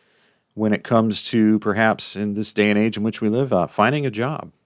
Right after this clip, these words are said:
spending hour upon hour, perhaps surfing the internet, uh, hour upon hour, uh, doing whatever it is that you think you have to do. Have you prayed about it yet? Have you asked God for wisdom? Uh, have you asked God to show you where to go?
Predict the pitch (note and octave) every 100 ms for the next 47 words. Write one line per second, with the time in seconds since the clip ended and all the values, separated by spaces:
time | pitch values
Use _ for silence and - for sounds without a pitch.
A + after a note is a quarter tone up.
0 | _ _ - _ _ _ _ _ - -
1 | G2 G2 G2 G#2+ G#2 F#2+ E2+ A2+ G2+ G#2
2 | G2+ E2+ F2 E2 F2 - - A2 - G#2
3 | G2 G2+ F#2 E2 - - - D#2 E2 E2
4 | D#2+ G2+ G#2 G2 - G2+ G2 G2+ F#2+ F2+
5 | - - - _ - F#2 F2+ A#2 C3 A#2
6 | A2 A#2 B2 B2+ A2 A2+ G2+ - G#2 -
7 | B2+ - F2+ G2+ G2+ - G#2+ G2 F2 E2+
8 | - - G#2 B2+ D3+ C3+ C#3+ A#2 F2 D#2
9 | E2+ D2+ _ _ - F#2+ F#2+ G2 G2+ G2+
10 | F2+ G2+ G2 G#2+ G#2 G#2+ G2+ D#2 - -
11 | - - _ _ _ - D#2+ D#2+ D2 F2
12 | F2 F2 E2+ - F#2 F#2 F#2 F#2+ - -
13 | G2+ G2 G2+ G2 F#2+ F#2+ F#2 A2 G2